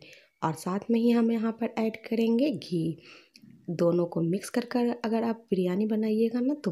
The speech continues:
बहुत ही टेस्टी बनता है। फिर हम यहाँ पर जीरा ऐड करेंगे और इसे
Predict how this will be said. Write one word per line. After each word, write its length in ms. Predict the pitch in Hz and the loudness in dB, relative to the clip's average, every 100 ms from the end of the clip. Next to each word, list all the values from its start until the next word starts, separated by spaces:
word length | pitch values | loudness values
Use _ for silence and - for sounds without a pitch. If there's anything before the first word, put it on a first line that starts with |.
| 147 - | -4 -4
बहुत 320 | 170 185 - | -2 -2 -2
ही 80 | 277 - | -2 0
टेस्टी 300 | 165 160 175 | 0 0 -4
बनता 340 | 160 156 151 151 | -2 -4 -4 -4
है। 240 | 160 143 156 _ _ _ _ _ | -4 -6 -8 _ _ _ _ _
फिर 220 | - 180 | -2 0
हम 160 | 185 190 | 2 0
यहाँ 220 | 196 196 | 0 -2
पर 200 | 196 190 | -2 -4
जीरा 320 | - 160 175 | -2 -2 0
ऐड 140 | 208 208 | -2 -2
करेंगे 420 | 214 214 214 220 | -2 0 2 2
और 140 | 202 160 | 2 -2
इसे 280 | - 165 | -6 -8